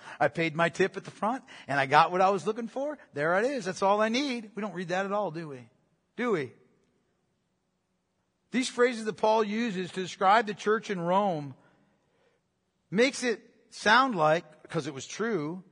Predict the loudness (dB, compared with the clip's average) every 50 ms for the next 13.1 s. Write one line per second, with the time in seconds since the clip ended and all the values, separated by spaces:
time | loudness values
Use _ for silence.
0 | _ _ _ _ -4 -2 -2 -4 -6 -6 -6 -2 0 2 2 2 2 0 -4 -6
1 | -4 -2 -2 0 2 2 2 2 0 -4 -4 -6 -2 -2 -2 0 0 -2 -2 0
2 | 0 0 2 4 4 2 2 0 -4 -8 -10 -16 -20 -6 -2 0 2 2 2 2
3 | 2 2 2 2 2 2 -2 0 4 4 4 6 4 2 2 -4 -12 -4 0 0
4 | 2 2 0 2 4 4 4 4 2 -4 -4 2 2 2 2 4 4 4 6 4
5 | 4 6 4 4 4 2 -2 -2 0 0 0 2 2 0 2 2 2 4 6 8
6 | 8 8 6 4 -2 0 4 6 8 8 8 8 6 0 -10 -6 2 2 2 4
7 | 4 2 2 2 0 -2 -2 -2 -2 -2 -4 -8 0 4 6 6 6 4 0 -8
8 | -14 -2 0 2 6 8 8 8 8 6 0 0 2 2 4 4 8 8 8 8
9 | 8 6 8 10 10 12 12 10 6 4 2 0 2 2 0 0 4 4 2 2
10 | 2 -2 -6 -6 -6 -6 2 6 8 10 10 8 6 2 -4 -14 -20 -20 _ _
11 | _ _ _ -20 -12 -2 2 6 8 8 8 8 8 8 8 8 8 8 4 0
12 | 2 4 6 8 8 8 6 4 4 4 4 4 4 2 0 0 2 4 4 4
13 | 4 2